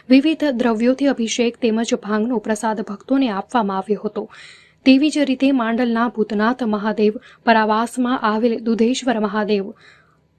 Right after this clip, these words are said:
દાલોદ ગામે આવેલ જબરેશ્વર મહાદેવ, માલનપુર ખાતે આવેલ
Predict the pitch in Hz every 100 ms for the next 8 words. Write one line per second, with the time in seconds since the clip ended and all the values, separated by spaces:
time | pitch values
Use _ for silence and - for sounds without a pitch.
0 | _ _ _ _ _ - 233 240 254 277
1 | 277 262 240 233 247 - 220 220 226 -
2 | _ _ - 240 254 240 262 269 277 269
3 | 240 220 208 196 190 - _ _ _ 220
4 | 226 240 294 285 262 - 233 233 220 214
5 | 220 220